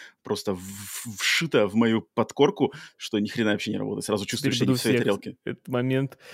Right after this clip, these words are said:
Speaker 2: Э, да, напишите в комментах, как вы. Вот сколько таких людей, есть ли такие?
Speaker 1: Таких
Speaker 2: Или,
Speaker 1: мало,
Speaker 2: может,
Speaker 1: мало,
Speaker 2: ему
Speaker 1: мало,
Speaker 2: тоже
Speaker 1: мало.
Speaker 2: Америку открыл? Окей, окей.
Speaker 1: <laughs>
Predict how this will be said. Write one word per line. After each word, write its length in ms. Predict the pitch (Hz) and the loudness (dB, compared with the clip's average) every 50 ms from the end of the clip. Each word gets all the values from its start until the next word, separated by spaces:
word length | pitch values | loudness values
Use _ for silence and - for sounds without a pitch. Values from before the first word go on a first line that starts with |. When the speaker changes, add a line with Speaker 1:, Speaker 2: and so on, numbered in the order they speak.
| - - 120 - | -18 -18 -14 -6
Speaker 2:
Э, 200 | - 135 120 120 | 0 0 0 2
да, 180 | 120 127 135 127 | 4 4 4 4
напишите 400 | 131 123 127 - - 170 170 165 | 4 2 -2 -4 -8 -8 -8 -6
в 60 | - | -4
комментах, 380 | - 131 160 180 175 151 165 | 0 2 4 4 4 2 2
как 220 | - - 139 - - | 2 0 -2 0 2
вы. 260 | 139 135 131 117 110 | 2 4 4 4 4
Вот 200 | 107 107 113 113 | 2 2 0 0
сколько 300 | - - 156 139 - - | 0 2 2 2 2 0
таких 260 | - - - - - - | -10 -12 -12 -8 -2 0
людей, 340 | 151 139 127 131 135 120 113 | 0 2 2 2 2 2 2
есть 280 | 110 123 143 143 - | 2 2 0 0 -2
ли 80 | 147 127 | -4 -4
такие? 480 | - 127 117 - 113 113 107 104 - - | -2 -2 -2 -2 -2 -2 0 0 0 -2
Speaker 1:
Таких 80 | - 123 | -2 -4
Speaker 2:
Или, 160 | 113 120 120 | -4 -2 -2
Speaker 1:
мало, 260 | - - - 127 - | 0 0 0 0 0
Speaker 2:
может, 20 | |
Speaker 1:
мало, 220 | 104 107 107 - 135 | 0 0 2 2 2
Speaker 2:
ему 20 | |
Speaker 1:
мало, 200 | 127 113 107 151 | 2 2 4 4
Speaker 2:
тоже 120 | 156 147 139 | 4 4 4
Speaker 1:
мало. 0 | |
Speaker 2:
Америку 340 | 131 131 127 131 123 - | 4 4 4 2 2 2
открыл? 340 | 123 113 - - 127 123 127 _ _ _ _ _ _ _ _ _ - - - - | 0 0 0 -4 -6 -6 -8 _ _ _ _ _ _ _ _ _ -20 -2 2 4
Окей, 500 | - 135 156 180 - 143 - - 139 147 | 4 6 6 4 4 4 2 0 0 -2
окей. 380 | 170 - - - 135 139 135 127 | -4 -6 -8 -6 -6 -6 -6 -6
Speaker 1:
<laughs> 200 | - - 165 - | -8 -12 -14 -16